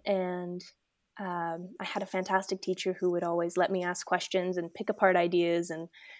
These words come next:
point out fallacies or holes or missing links in belief systems and ideas in the class because I'm that student. Uh,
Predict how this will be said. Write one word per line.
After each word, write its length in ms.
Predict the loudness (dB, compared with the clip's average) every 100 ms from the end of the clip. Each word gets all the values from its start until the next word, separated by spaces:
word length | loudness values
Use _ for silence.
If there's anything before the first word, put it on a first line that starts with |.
| -20 _ _
point 220 | 4 4
out 160 | 2 4
fallacies 420 | 8 8 6 2
or 60 | 2
holes 320 | 6 6 6
or 80 | 4
missing 360 | 0 2 2 2
links 400 | 2 0 -4 -6
in 160 | -2 4
belief 260 | 4 4 2
systems 440 | -2 0 0 4
and 100 | 4
ideas 580 | 4 6 8 8 6 0 -2
in 220 | 0 6
the 280 | 8 6 4 _ _ -18 -18 -18 _ _ _ _ 8
class 340 | 12 12 8
because 360 | 0 2 2 2
I'm 280 | -4 -6 -8 -16 _ _ -8
that 220 | -4 -4 -2
student. 420 | 2 4 4 0 _ -8
Uh, 300 | -6 -6